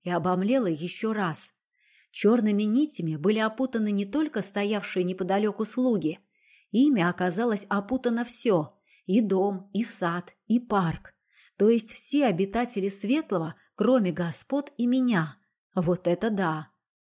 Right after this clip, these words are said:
Павел Петрович, наконец, пригласил всех к столу. Обед протекал в милых и любезных беседах.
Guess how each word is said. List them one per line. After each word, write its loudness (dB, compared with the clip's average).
Павел 4
Петрович, -2
наконец, 0
пригласил 0
всех -4
к -14
столу. -4
Обед 4
протекал -4
в 0
милых 0
и -2
любезных 0
беседах. -4